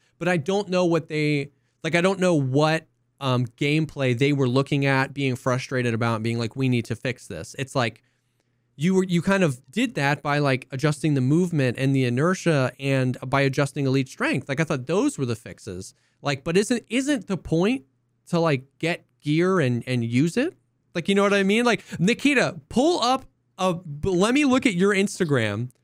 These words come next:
Any one of those cool pictures you have and tell me that kit wouldn't be overweight in Tarkov. You got the helmet, you got the nods, you got the A K, you got the vest. It's like, I wanna be allowed to just run that kit in game and not be punished for it. Now, I'm not punished because I'm leveling a skill,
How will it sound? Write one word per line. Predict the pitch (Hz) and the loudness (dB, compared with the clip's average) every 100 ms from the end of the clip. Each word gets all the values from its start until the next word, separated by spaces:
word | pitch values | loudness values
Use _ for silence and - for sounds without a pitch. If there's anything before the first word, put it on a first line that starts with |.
| _ _ _ _ - | _ _ _ _ -6
Any | 247 285 | 0 2
one | 247 240 | 4 4
of | 226 | 4
those | 202 - | 2 2
cool | - 208 | 0 0
pictures | 185 180 - 208 190 | 2 -2 0 -2 0
you | 214 | 0
have | 214 214 226 | 2 2 0
and | 143 147 | 0 0
tell | 190 | 2
me | 190 | 2
that | 165 170 160 | 2 2 0
kit | - 202 208 | -2 0 0
wouldn't | 139 156 156 | 0 0 0
be | 156 | 0
overweight | 151 147 170 | 2 2 2
in | 156 | 2
Tarkov. | 170 156 | 0 0
You | 170 | 0
got | 165 127 | 0 -2
the | |
helmet, | 127 131 160 180 180 160 | -2 2 2 4 2 2
you | 175 | 0
got | 151 143 | 0 0
the | 110 | -4
nods, | 117 170 185 170 170 | -2 2 2 2 0
you | |
got | 175 147 | 0 0
the | 147 | 0
A | 123 175 | 2 2
K, | 185 202 | 2 0
you | 180 180 | 2 4
got | 160 | 2
the | 147 143 | 2 2
vest. | 160 190 - | 2 2 -2
It's | 180 202 | -4 -4
like, | 190 - 180 | -6 -8 -6
I | 196 | -2
wanna | 294 320 | 2 2
be | 277 | 2
allowed | 302 311 311 | 2 2 2
to | 277 | -2
just | 226 311 | -2 0
run | 226 208 285 269 | 2 2 2 2
that | 254 247 - | 2 0 0
kit | 240 285 - | 0 0 -2
in | 185 214 | 0 2
game | 180 233 240 156 | 4 4 2 2
and | 143 | 2
not | 151 165 180 | 2 0 -2
be | 175 | -4
punished | 180 190 202 | -2 -2 -4
for | - 104 | -10 -12
it. | - | -6
Now, | 226 | -2
I'm | 254 | 0
not | 285 - | 0 -4
punished | - 202 175 117 - | -8 -4 -2 -2 -6
because | 135 127 139 | -10 -4 -2
I'm | 135 120 | -2 0
leveling | 135 139 131 117 | 0 0 0 -2
a | |
skill, | 107 - 156 113 107 | -4 -4 0 0 -2